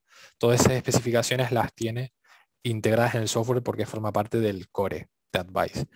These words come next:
Incluso los componentes de Advice entre sí se hablan en este estándar abierto que es O P C U A. Por lo tanto, esto es un plus, eh, del software. Otros pluses, otros, eh, temas interesantes es que un software multiplataforma,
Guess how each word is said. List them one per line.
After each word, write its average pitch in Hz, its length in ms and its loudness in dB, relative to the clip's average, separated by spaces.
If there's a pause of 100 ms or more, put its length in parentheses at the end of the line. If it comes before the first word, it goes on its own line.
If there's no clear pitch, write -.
(140)
Incluso 123 480 0
los 95 140 -2
componentes 104 540 -4
de 117 80 2
Advice 117 380 0
entre 107 280 -6
sí 123 140 -4
se - 120 2
hablan 113 340 2 (480)
en 113 140 -2
este - 200 2
estándar 107 520 0
abierto 95 460 -4
que 95 80 0
es - 80 -2
O 95 80 -4
P 92 100 -2
C - 160 2
U 87 200 -10
A. - 80 -14 (360)
Por 92 120 -10
lo 90 40 -12
tanto, 98 220 -4
esto 104 180 -4
es 92 60 -10
un 101 300 -10
plus, 110 500 -6 (500)
eh, 90 320 -4
del 90 160 -8
software. - 460 -6
Otros 117 300 2
pluses, 147 460 4
otros, 113 460 -2 (680)
eh, 113 180 0
temas 117 220 2
interesantes 113 520 2
es 107 160 -2
que - 60 -8
un 110 140 -4
software 113 380 0
multiplataforma, 113 960 0